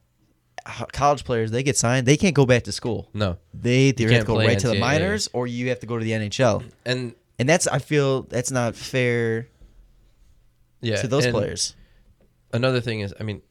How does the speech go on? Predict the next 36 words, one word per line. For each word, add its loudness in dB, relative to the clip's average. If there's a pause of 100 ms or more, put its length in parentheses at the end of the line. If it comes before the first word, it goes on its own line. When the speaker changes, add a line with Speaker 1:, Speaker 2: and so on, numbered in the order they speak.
(200)
Speaker 2:
a -6
lot -4
of -2
those -6
guys -6 (360)
wanna -2
finish -8
college. -10
Speaker 1:
Yeah. -4
Speaker 2:
'Cause -2
they 0
know 2
that -2
after, -4 (400)
I -2
mean, 0
if -2
they 0
don't -4
make -4
it, -2
if -8 (140)
things -6
don't -4
work -6
out, -4 (480)
then -4
they -4
have -2
something -8
to -4
fall -6
back -6
on, -6
or, -6
um, -8